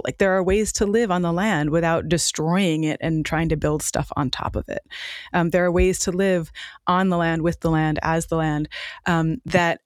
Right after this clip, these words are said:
actually benefit the land that's benefiting you. There are all sorts of ways to do this. And what we need to do in order to get there, um, is to start, uh, valuing different kinds of power, as you're saying, right? And telling different, um, stories about,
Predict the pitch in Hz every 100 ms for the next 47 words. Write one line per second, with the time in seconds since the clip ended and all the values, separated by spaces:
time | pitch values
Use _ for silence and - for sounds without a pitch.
0 | - 190 - 208 190 151 202 233 220 220
1 | 208 208 202 302 330 185 175 - 220 233
2 | 240 240 233 370 311 - 190 185 202 233
3 | - 381 196 - - - 165 65 - 185
4 | - 190 185 196 208 190 180 226 202 180
5 | 175 170 156 151 240 - 156 151 160 -
6 | - - 180 170 - - 190 - 175 170
7 | - _ - - _ _ 175 170 - 165
8 | 180 208 202 180 170 160 156 - - 151
9 | 170 202 185 170 - 160 180 165 180 -
10 | - - 185 - 190 185 175 165 151 -
11 | 170 156 151 - - 208 175 156 151 147
12 | 147